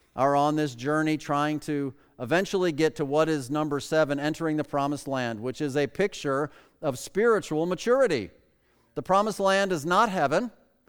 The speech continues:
Uh, how do we know that the promised land doesn't picture heaven? Well, because when they entered the promised land, what did they find? A whole bunch of enemies. They had to keep fighting, <laughs> right? They had more enemies, and they had more fights to fight and more lands to conquer.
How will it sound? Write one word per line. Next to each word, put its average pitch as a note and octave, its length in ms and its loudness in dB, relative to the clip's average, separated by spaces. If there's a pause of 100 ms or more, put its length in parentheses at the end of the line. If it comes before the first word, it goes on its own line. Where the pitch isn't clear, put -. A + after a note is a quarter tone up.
(280)
Uh, D#3 160 2
how G3+ 140 4
do A3 60 4
we G#3+ 120 4
know G#3+ 160 6
that G3+ 120 0
the F#3 60 -8
promised G3+ 380 2
land G3 260 0
doesn't F#3 300 2
picture F#3 320 -2
heaven? E3 300 2
Well, F3 140 4
because F#3+ 260 2
when G3 160 -2
they F#3 140 4
entered A#3+ 280 0
the F#3+ 80 -2
promised F3 420 0
land, F#3 300 0
what G#3 120 2
did A#3 120 2
they G#3 140 4
find? G#3+ 440 2 (200)
A D3 100 0
whole C4 180 6
bunch C#4 220 4
of A#3+ 80 -2
enemies. A3 460 -2 (920)
They G#3 160 8
had B3 240 10
to B3 60 0
keep C4 240 0
fighting, A3 560 4 (100)
<laughs> - 100 -20
right? G#3+ 420 2 (440)
They A3 140 4
had A#3 180 8
more B3 360 6
enemies, A#3+ 500 2
and F3 180 2
they F3 80 4
had F3+ 160 4
more G#3+ 240 4
fights B3 380 4
to A3+ 100 0
fight A3 360 6
and E3 80 -2
more G#3 220 4
lands A3 400 2
to G#3+ 100 -2
conquer. G#3 500 -2